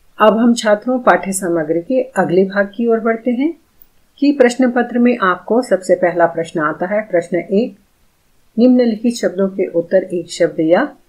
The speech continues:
वाक्य में लिखिए, जिसके अंतर्गत आपको पूरी किताब में से अलग-अलग पाठों में से ऐसे प्रश्न तैयार करके दिए जाते हैं जिनके उत्तर आपको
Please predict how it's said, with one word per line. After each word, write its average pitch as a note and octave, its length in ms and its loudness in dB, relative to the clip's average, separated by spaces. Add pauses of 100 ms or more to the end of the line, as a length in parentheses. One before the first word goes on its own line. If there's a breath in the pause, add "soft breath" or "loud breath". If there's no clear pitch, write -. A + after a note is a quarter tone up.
वाक्य D#3 420 0
में G3+ 140 2
लिखिए, A#3 440 -4 (1300)
जिसके B3 260 0
अंतर्गत B3 580 2
आपको F#3+ 320 -2
पूरी F#3 240 0
किताब D#3+ 420 -4
में E3 180 -8
से A#3+ 320 -2 (1040)
अलग-अलग F#3+ 520 6 (800)
पाठों F3+ 340 2
में E3+ 180 0
से A#3 320 -4 (1300)
ऐसे G3+ 260 2
प्रश्न F3+ 320 0
तैयार E3 460 -2
करके E3 260 -2
दिए D#3+ 240 -2
जाते E3+ 300 0
हैं A#3 200 -4
जिनके E3 420 -6
उत्तर F#3 300 0
आपको F3+ 460 -2